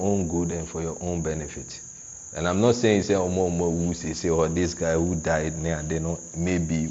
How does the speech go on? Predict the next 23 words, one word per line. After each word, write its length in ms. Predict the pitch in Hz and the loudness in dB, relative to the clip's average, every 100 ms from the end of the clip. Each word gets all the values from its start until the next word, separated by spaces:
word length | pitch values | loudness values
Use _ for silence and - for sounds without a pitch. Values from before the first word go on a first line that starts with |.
| - | -2
ɔnyɛ, 540 | 80 82 85 98 98 - - - - | -2 0 4 4 4 0 -14 -16 -14
say, 220 | - 98 87 | -2 2 2
be 140 | 87 | 2
ɔnsum 540 | 82 82 73 - 90 | 0 -2 -4 -4 -2
Nyankopɔn, 640 | 80 76 80 78 - 78 73 | -2 -2 -4 -4 -4 -6 -6
anaa 280 | 76 78 76 | -6 -4 -2
biribi 300 | 76 78 82 | -4 -4 -4
saa." 260 | 73 69 - 78 82 | -6 -8 -10 -6 0
But, 320 | 80 - - - - - - - - | 0 -2 -12 -16 -18 -16 -18 -12 0
um, 440 | 82 85 82 80 - - | 4 8 6 4 -2 -6
to 100 | 85 | 2
tell 260 | 117 117 | 8 10
you 140 | 107 92 | 8 6
the 140 | 85 | 4
gospel 480 | 82 85 - 90 82 | 2 0 2 0 0
truth, 400 | - 80 76 - - - | 0 -2 -4 -10 -14 -8
yɛwɔ 240 | 82 85 87 | -2 0 0
nneɛma 420 | 90 104 117 117 | 2 4 4 4
bebree 300 | 101 82 85 | 4 2 2
wɔ 460 | 82 85 90 - - - - - - - | 2 4 2 0 -8 -14 -16 -16 -16 -4
Africa 480 | 82 85 87 82 78 | -2 0 0 0 -2
ha 220 | 78 78 | -2 -2
anaasɛ 540 | 80 82 82 - 85 | -2 -2 0 2 0